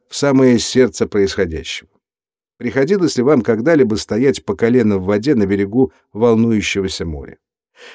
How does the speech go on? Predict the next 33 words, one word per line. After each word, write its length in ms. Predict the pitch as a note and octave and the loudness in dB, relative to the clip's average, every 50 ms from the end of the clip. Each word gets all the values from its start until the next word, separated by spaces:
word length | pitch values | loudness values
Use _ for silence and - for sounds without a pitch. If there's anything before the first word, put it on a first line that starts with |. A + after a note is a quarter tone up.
| - - | -12 -6
Видно, 420 | G#2 G2 A2 C3 B2 G#2+ G#2+ G2+ | -2 2 2 2 4 4 2 2
как 220 | - A2+ G2+ - - | 2 0 0 0 2
в 80 | G#2 | 2
нескольких 580 | G#2+ A#2+ B2+ A#2+ - - A2 F#2 - G#2 D#2 F2 | 4 4 4 4 2 -2 -6 -4 -4 -4 -2 0
метрах 460 | G#2 A2 A#2+ A#2+ - G2+ F2+ D#2+ - | 2 2 2 2 0 -2 -6 -6 -6
от 100 | F#2+ F2 | -8 -6
берега 560 | E2+ E2+ B2 C3+ B2 G#2+ F#2+ E2 F#2+ F2 D#2 - - _ _ - | -2 0 2 4 4 4 4 2 2 0 0 -4 -18 _ _ -8
другие 500 | G2 A#2+ B2 B2 G#2+ G#2+ A#2+ A2+ G#2 G2 | -4 -2 0 0 0 0 2 2 2 2
дети 360 | F2+ A2 C3+ B2+ - - F#2 | 2 2 0 2 0 -2 -6
прыгают 600 | D#2 - - B2+ C3+ A2 F#2+ G#2+ G#2+ G2+ F2 - | -4 0 2 2 2 2 2 0 0 0 0 -2
вверх 380 | G2 F#2 G#2+ C3+ C3 G#2 - | -2 0 2 2 2 2 0
и 60 | A2 G2+ | -2 -2
вниз 320 | F#2+ G#2 A2 G#2 - - | 0 0 0 0 -2 -2
на 100 | G2 G2 | -4 -2
волнах. 500 | F#2 G2 F#2 F2+ E2+ D#2+ C#2+ - _ _ _ _ _ _ _ _ _ _ | -2 -2 -2 -4 -6 -6 -8 -12 _ _ _ _ _ _ _ _ _ _
Но 160 | - F#2+ A2 G#2+ | -4 -2 0 2
вы 120 | B2 C#3 | 2 4
медлите, 640 | D3 E3+ D#3+ G2+ D#2+ D#2+ D2+ - - - - _ _ _ _ _ | 4 4 2 2 0 -4 -10 -12 -16 -20 -20 _ _ _ _ _
не 120 | - G#2+ A#2+ | -6 -6 -4
хочется, 460 | - - D3+ C#3 - C3 A2+ - A#2+ | -2 0 0 0 0 -2 -6 -6 -6
чтобы 340 | - - - G#2+ G2 G#2 G2+ | -6 -4 -4 -2 0 0 0
волны 380 | F#2+ A2 B2+ B2 G#2+ G#2+ G#2+ | 2 2 2 2 2 2 0
сбили 360 | G2 F2+ F2 G2 A#2 G#2+ G#2+ A2+ | 0 -2 -2 -2 -2 0 0 -2
с 160 | G#2 - - | -4 -4 -8
ног. 280 | F#2 D2+ D2+ - _ _ _ _ _ _ - - _ _ - | -8 -10 -10 -14 _ _ _ _ _ _ -20 -20 _ _ -4
Вы 140 | G#2 A#2+ B2 | -2 0 2
делаете 480 | G#2 B2 A#2 A#2 A2+ A2 G2+ - A2+ | 2 4 4 4 4 2 2 0 0
несколько 460 | G#2+ A#2 A#2 G2 - - F#2+ - - G2 | 2 2 2 2 -2 -4 -6 -6 -6 -4
шагов, 540 | - - F#2+ F2+ E2 G2 B2+ C#3+ C3 - | -2 -2 -2 -2 0 2 2 2 2 0
пока 300 | - - F2+ F2 - G2 | -4 -6 -4 -2 -2 -2
можете 380 | F#2 G2 G2+ F#2+ G2+ F#2+ - F#2+ | 0 2 0 0 0 -2 -4 -4
держать 400 | F#2+ G#2 G#2+ F#2 A2 G#2+ G2 - | -2 -2 0 2 0 0 2 2
равновесие. 800 | A2+ A2+ G#2+ B2 C3 C3 G#2 E2+ D#2 D2+ - - - - - | 2 2 4 2 2 2 0 -2 -4 -6 -10 -14 -16 -18 -20